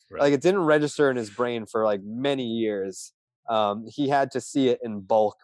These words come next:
Speaker 2: before it really, like, when he, when he, like, in twenty eighteen, when he was going to the live shows, we were doing live podcasts, and, uh, like, I mean, we banged out bars. It was, like, just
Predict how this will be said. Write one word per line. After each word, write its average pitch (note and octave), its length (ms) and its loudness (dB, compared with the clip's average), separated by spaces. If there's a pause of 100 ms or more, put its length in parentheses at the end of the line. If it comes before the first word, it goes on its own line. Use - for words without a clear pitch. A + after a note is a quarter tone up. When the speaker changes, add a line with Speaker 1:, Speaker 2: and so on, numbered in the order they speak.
Speaker 2:
before G#2 380 -2
it G2+ 60 -10
really, G#2+ 300 -2
like, G#2+ 180 -2
when A#2+ 140 -2
he, B2+ 140 -8 (200)
when B2+ 140 -2
he, C3+ 80 -2
like, B2 160 -2
in B2 100 -2
twenty C#3 300 -2
eighteen, B2 360 -6
when G#2+ 100 -8
he A2 60 -6
was G#2 120 -6
going A2+ 180 2
to G#2+ 40 -4
the G2+ 80 -2
live G#2+ 340 2
shows, G2 380 -4
we G2+ 100 -8
were G2+ 200 -6
doing G#2+ 260 -6
live G2+ 320 -2 (100)
podcasts, G2+ 680 -4 (480)
and, G2 440 -6
uh, F2 380 -4 (480)
like, F#2+ 420 -4
I A2 60 -12
mean, G#2 140 -8
we A#2+ 100 -4
banged G#2+ 420 -2
out F#2 220 0
bars. F#2+ 640 -2
It G#2 140 -12
was, F#2+ 380 -6
like, F2+ 260 -4 (560)
just A2+ 260 -10